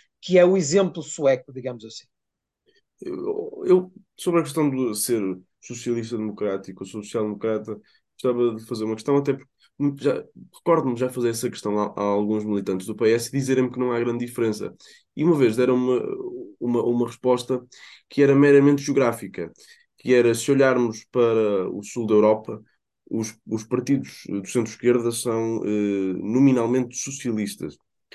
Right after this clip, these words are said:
Speaker 2: Temos o caso do P S, o caso do P S O E, Partido Socialista do Operariado Espanhol, o Partido Socialista Francês, o pasok, que é o Movimento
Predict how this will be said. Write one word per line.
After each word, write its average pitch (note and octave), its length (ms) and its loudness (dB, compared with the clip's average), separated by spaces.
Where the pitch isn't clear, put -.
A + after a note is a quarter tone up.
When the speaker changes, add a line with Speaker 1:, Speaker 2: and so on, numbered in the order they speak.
Speaker 2:
Temos G2 240 -6
o G2 60 -6
caso F#2+ 240 0
do F#2 100 -12
P C3 220 4
S, D3+ 300 0
o A2+ 60 -14
caso G#2 240 0
do F#2 80 -12
P F#2+ 200 0
S F#2 200 -4
O A#2 140 2
E, C3+ 80 2
Partido F#2+ 400 -8
Socialista F#2 580 -8
do F2+ 100 -6
Operariado F2 360 -6
Espanhol, C#3 560 0
o F#2 280 -8
Partido F#2 280 -6
Socialista F#2 360 -4
Francês, C3 840 2
o F#2 100 -12
pasok, G#2 580 -2
que - 80 -6
é F#2+ 40 -2
o - 40 -2
Movimento F#2+ 440 -4